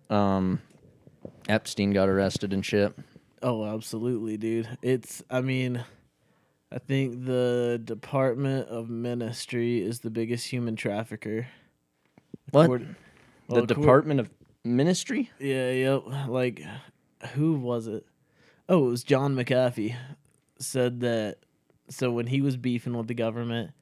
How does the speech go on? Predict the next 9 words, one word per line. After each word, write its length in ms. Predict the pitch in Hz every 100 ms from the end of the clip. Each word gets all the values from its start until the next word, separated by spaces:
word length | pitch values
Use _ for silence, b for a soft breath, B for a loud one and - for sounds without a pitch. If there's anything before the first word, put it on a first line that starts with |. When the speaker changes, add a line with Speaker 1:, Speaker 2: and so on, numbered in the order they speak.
| _ _ _
Speaker 2:
he 140 | - 147
ended 220 | 143 123
up 160 | 110 107
donating 480 | 113 120 123 135
them 160 | 135 127
a 20 |
shitload 480 | 117 127 90 120 117
of 80 | 110
computers 800 | 117 107 113 127 143 151 -